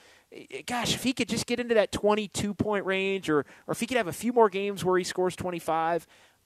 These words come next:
I, I think the issue with that is that you really don't want him hunting shots to get beyond about fifteen or sixteen a night. And I feel like for him to get the twenty-five,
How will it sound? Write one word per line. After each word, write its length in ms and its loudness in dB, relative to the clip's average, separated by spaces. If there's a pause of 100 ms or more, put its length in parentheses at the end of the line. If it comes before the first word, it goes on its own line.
I, 160 -2
I 80 -4
think 240 -4
the 180 -2
issue 280 0
with 180 4
that 380 0 (440)
is 180 0
that 140 -4
you 160 2
really 240 4
don't 360 2
want 280 -2
him 540 2 (240)
hunting 440 0
shots 840 0 (720)
to 120 2
get 260 4
beyond 400 2
about 300 4
fifteen 400 -4
or 80 0
sixteen 480 -6
a 60 -6
night. 340 -8
And 100 -4
I 60 4
feel 220 4
like 180 6
for 140 -4
him 160 -2
to 80 -4
get 240 -2
the 80 -14
twenty-five, 880 0